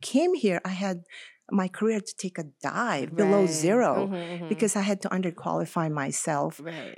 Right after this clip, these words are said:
Speaker 1: to
Speaker 2: right.
Speaker 1: even get a job.
Speaker 2: Right.
Speaker 1: And, and so that's a reality. But then I have to tell you a, a little story.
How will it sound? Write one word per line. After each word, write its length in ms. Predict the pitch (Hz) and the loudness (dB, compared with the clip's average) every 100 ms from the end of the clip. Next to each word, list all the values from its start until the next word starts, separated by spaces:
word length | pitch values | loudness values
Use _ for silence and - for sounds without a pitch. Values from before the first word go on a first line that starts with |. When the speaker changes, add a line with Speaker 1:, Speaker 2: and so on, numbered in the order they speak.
| - | -4
Speaker 1:
to 80 | 196 | -2
Speaker 2:
right. 100 | - | 4
Speaker 1:
even 440 | 202 175 170 170 139 139 - _ | 4 4 2 0 -4 -18 -20 _
get 160 | 180 160 | 0 0
a 80 | 151 | 0
job. 600 | - 175 233 226 143 151 | 0 2 2 2 0 -2
Speaker 2:
Right. 120 | 156 | -2
Speaker 1:
And, 280 | 190 180 175 _ - | 0 0 -2 _ -2
and 160 | 180 | 0
so 100 | - | 2
that's 220 | 220 254 | 2 4
a 80 | 294 | 4
reality. 540 | 220 185 151 156 165 175 | 4 4 4 0 0 0
But 220 | 175 - | -2 0
then 200 | 196 175 - - | 0 0 -8 -6
I 60 | |
have 140 | 180 180 | -4 -4
to 40 | |
tell 200 | - 185 | 0 0
you 160 | 165 160 - | 0 -4 -6
a, 80 | - | -8
a 40 | 165 | -4
little 180 | 185 180 - | -2 -2 -2
story. 240 | 190 160 | 0 0